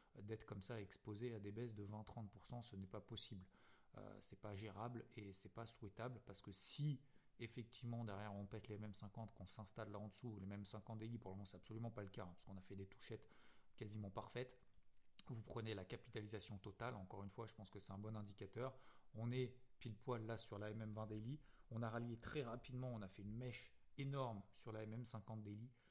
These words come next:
Là, on est sur la M M vingt daily. Donc là, maintenant, au cours de ces prochaines heures et de ces deux, trois prochains jours, ça va être très, très important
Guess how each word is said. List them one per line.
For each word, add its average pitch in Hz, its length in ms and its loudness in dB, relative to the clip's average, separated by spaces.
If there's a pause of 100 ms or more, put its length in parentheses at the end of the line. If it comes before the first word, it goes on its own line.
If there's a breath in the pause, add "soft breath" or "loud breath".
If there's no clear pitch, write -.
(160 loud breath)
Là, 120 100 6
on 120 80 4
est 117 80 0
sur 113 160 0
la 113 100 6
M 113 120 4
M 120 160 4
vingt 120 140 4
daily. 117 240 2 (200)
Donc 101 220 -2
là, 165 180 4
maintenant, 135 500 2 (320 loud breath)
au 117 60 -4
cours 123 180 -2
de 120 100 4
ces 117 180 0
prochaines 113 580 0
heures 117 200 2 (120)
et 110 60 0
de 107 100 2
ces 104 180 -2
deux, 113 140 2
trois 127 260 -2
prochains 117 380 0
jours, 113 240 2 (380 loud breath)
ça - 160 0
va 113 100 4
être - 160 -4 (180)
très, - 220 0
très 127 260 2
important 123 560 0